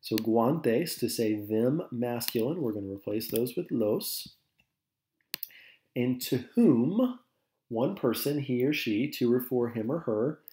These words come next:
we're gonna use le, right? But the problem here, we can't le los. So we're gonna need to rewrite this sentence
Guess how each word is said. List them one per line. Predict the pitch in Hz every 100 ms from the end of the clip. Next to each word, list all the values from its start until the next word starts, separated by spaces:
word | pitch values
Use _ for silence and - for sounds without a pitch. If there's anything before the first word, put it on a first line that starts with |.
| - _ _ -
we're | 107
gonna | 107 101
use | 101 104 -
le, | 151 180 104 - _ _ _ -
right? | - 120 226 - - - _
But | - 120
the | 113
problem | 180 240 214 139
here, | 135
we | 117 117
can't | - 165 -
le | 135 131 170 170
los. | 101 90 -
So | - 104
we're | 104
gonna | 120
need | 120 117
to | 110
rewrite | 110 107 117 - -
this | 117 -
sentence | 110 - 135 202 - -